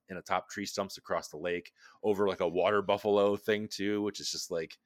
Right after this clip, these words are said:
such a magical scene to watch. It's just, this is Luke Skywalker bounding around the <laughs> countryside with a,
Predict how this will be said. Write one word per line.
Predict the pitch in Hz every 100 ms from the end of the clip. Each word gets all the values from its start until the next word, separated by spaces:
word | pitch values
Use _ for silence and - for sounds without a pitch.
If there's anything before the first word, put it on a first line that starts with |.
| _ -
such | - 127 135
a |
magical | 90 92 92 95 90 85
scene | - 101 92 87
to | 90
watch. | 82 85 82 82
It's | -
just, | - - 82 98
this | 120
is | - 92
Luke | 120
Skywalker | 120 - 87 87 85 - 80 78 - _
bounding | 98 101 117 135 123
around | 101 101 107 101
the |
<laughs> | 95
countryside | - 226 - 202 - 180 160 180 202
with | 220 226
a, | 208